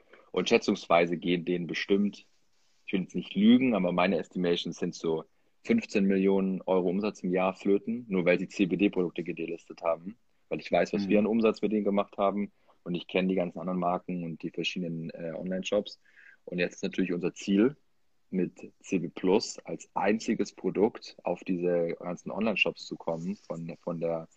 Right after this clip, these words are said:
Speaker 1: Zirrhose-Gruppe, ähm, und dann natürlich diesen, äh, C-B-D-Traffic einzusammeln und den auf das Produkt zu leiten, was dem Kunden nicht nur ein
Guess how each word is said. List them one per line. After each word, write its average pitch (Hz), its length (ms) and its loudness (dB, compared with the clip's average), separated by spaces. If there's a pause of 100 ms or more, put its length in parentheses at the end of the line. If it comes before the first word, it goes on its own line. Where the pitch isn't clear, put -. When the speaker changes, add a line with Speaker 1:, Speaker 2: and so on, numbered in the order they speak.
(380)
Speaker 1:
Zirrhose-Gruppe, 87 1040 0
ähm, 85 420 -2
und 87 240 -6
dann 82 140 -2
natürlich 87 300 -4
diesen, 87 420 -6 (120)
äh, 82 160 -6
C-B-D-Traffic - 920 -2
einzusammeln 80 880 -4 (420)
und 175 220 -6
den 175 180 2
auf - 160 -6
das - 160 -10
Produkt - 380 -6
zu - 100 -6
leiten, 82 480 -2
was 80 280 -8
dem 80 180 -10
Kunden 90 340 -4
nicht - 220 -6
nur 82 100 -6
ein 80 160 -10